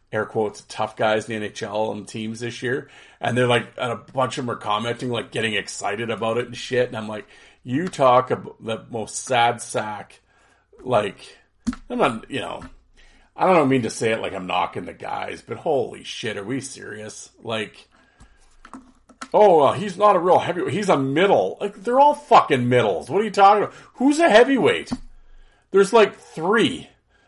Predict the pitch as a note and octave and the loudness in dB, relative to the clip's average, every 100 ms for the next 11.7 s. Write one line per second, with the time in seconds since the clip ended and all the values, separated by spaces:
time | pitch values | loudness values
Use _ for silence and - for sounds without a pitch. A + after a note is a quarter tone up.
0 | _ - F3+ F3 - C3 - A#3+ D#3 A#2 | _ -2 4 4 2 -8 -6 -2 0 0
1 | C3 C#3 - C3 C#3 - D#3 - G2 G2 | -2 -4 -6 -10 -10 -6 -6 -6 -10 -14
2 | B2 - - - - - - - - - | -18 -20 -20 -16 -16 -20 -18 -14 -14 -14
3 | - B2+ B2 B2+ A#2 A2 C3 B2 A#2+ A2+ | -16 -16 -8 -4 -4 -6 -8 -6 -4 -6
4 | - - _ _ _ - G#2+ F2+ F#2+ G#2+ | -10 -20 _ _ _ -16 -12 -12 -14 -18
5 | - - - - _ _ A3 A#3 G#3 - | -20 -20 -20 -20 _ _ 4 6 4 0
6 | - F#3 B3+ G#3+ A#3+ A3+ F#3+ F3+ G#3+ A3+ | -16 2 2 4 4 4 6 6 6 4
7 | A3 G3 G3 G#3+ A#3 A#3 A#3 E3 F#2+ - | 2 0 0 0 0 0 -2 -2 -2 -8
8 | _ _ _ _ F#3 - A#3+ A3+ G#3+ A3+ | _ _ _ _ -8 2 2 4 4 6
9 | A#3 A3+ G3+ E3+ F#2+ A2 G3 D#3+ - _ | 4 4 4 6 2 0 -2 -2 -12 _
10 | - - F3+ F3 - - G3+ G3+ G#3+ A3 | -12 2 6 6 4 0 0 4 2 2
11 | A3+ E3 C#3+ G2+ D#2 - | -2 -2 0 0 -4 -12